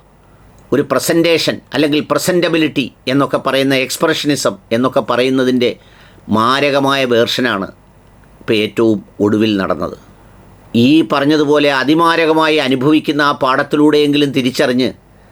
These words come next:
എനിക്ക് ഭർത്താവിനെ വേണ്ട എന്ന് തീരുമാനിക്കുന്നിടത്ത് പരീക്ഷണങ്ങളിലെ കഥ മനസ്സിലാക്കി മടങ്ങിപ്പോയി, ഒരുപക്ഷെ ഇതിന് പരിഹാരം തേടിയാൽ ഇനിയുള്ള കാലം ഈ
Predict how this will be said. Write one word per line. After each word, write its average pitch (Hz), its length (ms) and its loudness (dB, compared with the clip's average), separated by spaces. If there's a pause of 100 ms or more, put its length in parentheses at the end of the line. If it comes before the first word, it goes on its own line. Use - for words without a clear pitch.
(400)
എനിക്ക് 131 380 0 (300)
ഭർത്താവിനെ 160 560 0
വേണ്ട 151 320 2 (260)
എന്ന് 147 260 2
തീരുമാനിക്കുന്നിടത്ത് 147 880 0 (680)
പരീക്ഷണങ്ങളിലെ 160 880 0
കഥ 135 180 -2
മനസ്സിലാക്കി 147 720 0 (240)
മടങ്ങിപ്പോയി, 131 680 0 (760)
ഒരുപക്ഷെ 135 400 0
ഇതിന് 147 340 2
പരിഹാരം 139 440 0
തേടിയാൽ 131 440 0 (600)
ഇനിയുള്ള 139 560 2
കാലം 123 340 0 (760)
ഈ 120 100 4